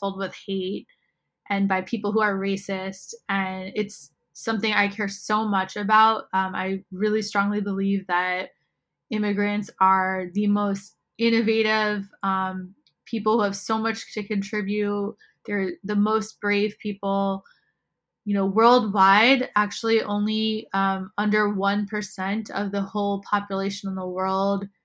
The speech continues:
immigrates and leaves where they're from. Most people stay where they're from. And the few people who leave to go somewhere else, um, are the ones who are often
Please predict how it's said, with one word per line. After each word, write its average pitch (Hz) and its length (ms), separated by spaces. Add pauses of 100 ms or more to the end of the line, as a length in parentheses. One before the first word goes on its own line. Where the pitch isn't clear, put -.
(380)
immigrates 226 680
and 190 240
leaves 202 380
where 196 160
they're 180 180
from. 180 500
Most 214 440
people 262 560
stay - 380
where 202 160
they're 185 180
from. 190 480
And 202 180
the 202 60
few 226 260
people 226 580 (460)
who 214 240
leave 220 480
to 208 100
go 202 140
somewhere 208 380
else, 190 520 (460)
um, 196 480 (120)
are 208 120
the 208 140
ones 202 480
who 214 100
are 208 140
often 202 720